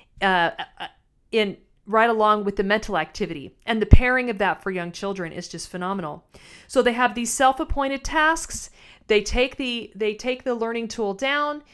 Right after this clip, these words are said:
they utilize it, and then they take it back. And this freedom, this physical freedom to choose what they will work on and to work on it indefinitely throughout the day. I mean, to take the same activity down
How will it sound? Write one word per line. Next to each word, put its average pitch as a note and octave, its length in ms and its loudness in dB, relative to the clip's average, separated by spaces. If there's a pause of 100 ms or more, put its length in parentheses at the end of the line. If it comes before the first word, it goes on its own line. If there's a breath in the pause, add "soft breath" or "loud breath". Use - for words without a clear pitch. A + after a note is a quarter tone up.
(120)
they G#3 100 0
utilize B3 640 -2
it, B3 180 -2
and G#3 100 -6
then G#3 80 -6
they G3+ 120 -4
take G#3+ 300 -4
it - 120 -8
back. G3+ 320 0
And G#3 240 -4
this C#4 320 2
freedom, D4 480 -4
this A3+ 180 0
physical D#4+ 760 -2
freedom E3+ 720 -10 (640 loud breath)
to B3 240 -2
choose E4 480 2
what D4+ 200 6
they C4 160 2
will G#3+ 240 0
work A3+ 320 2
on F3+ 240 -2
and A3 220 -4
to G#3+ 120 -2
work G#3+ 380 -2
on A3 180 -2
it G3+ 180 -4
indefinitely G3 880 -4
throughout G3 480 -4
the G3 60 -8
day. F#3+ 400 0
I F#3 80 -10
mean, F#3 240 -10 (320 soft breath)
to - 100 -12
take B3 300 -4
the A#3 80 -2
same B3+ 580 -2 (380 soft breath)
activity B3 580 -4
down F#3+ 500 -2